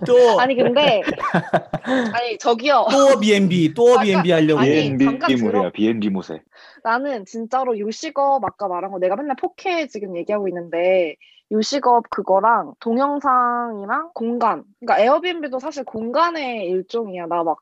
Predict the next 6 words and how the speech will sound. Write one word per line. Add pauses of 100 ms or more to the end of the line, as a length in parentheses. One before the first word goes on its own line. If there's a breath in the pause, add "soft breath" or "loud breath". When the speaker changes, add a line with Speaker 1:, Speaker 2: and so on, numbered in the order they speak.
Speaker 2:
인테리어하고 (360 soft breath)
되게
이렇게
예쁘게
잘
꾸며가지고